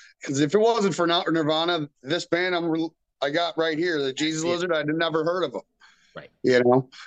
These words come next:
Speaker 1: uh, because he always wanted people to listen to the shit that he listened to, you know?
Speaker 2: Right.
Speaker 1: Uh, a-, and because he was famous and I think he didn't like it, he liked to push other people's. And so,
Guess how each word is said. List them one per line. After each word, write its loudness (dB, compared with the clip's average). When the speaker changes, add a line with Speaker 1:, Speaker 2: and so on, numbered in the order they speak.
Speaker 1:
uh, 4
because 4
he 6
always 4
wanted 2
people 0
to -2
listen 0
to 0
the 0
shit -4
that -2
he 0
listened -4
to, -6
you 2
know? 2
Speaker 2:
Right. -10
Speaker 1:
Uh, 4
a-, 4
and 2
because 4
he 6
was 4
famous 2
and 2
I 0
think -2
he 0
didn't 0
like -2
it, -2
he -2
liked -2
to -8
push -4
other -2
people's. -4
And -6
so, 2